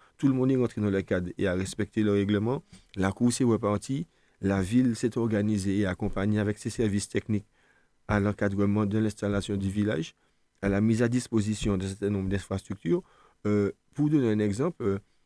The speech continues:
il y a des bateaux qui viennent avec leur matériel. Ça veut dire que il y a des propriétaires de bateaux de course qui ont amené deux conteneurs de quarante pieds de matériel pour réviser leur bateau avant qu'ils ne retraversent l'Atlantique.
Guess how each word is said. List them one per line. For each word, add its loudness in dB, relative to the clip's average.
il 0
y 4
a 4
des 2
bateaux 0
qui 0
viennent 4
avec 0
leur 2
matériel. 0
Ça -4
veut 0
dire 0
que -2
il 2
y 6
a 6
des 2
propriétaires 2
de 2
bateaux -2
de -2
course -4
qui -4
ont 2
amené 0
deux 2
conteneurs 0
de 0
quarante -2
pieds -2
de -2
matériel 0
pour -6
réviser 0
leur 0
bateau 0
avant -2
qu'ils 2
ne 2
retraversent 0
l'Atlantique. -6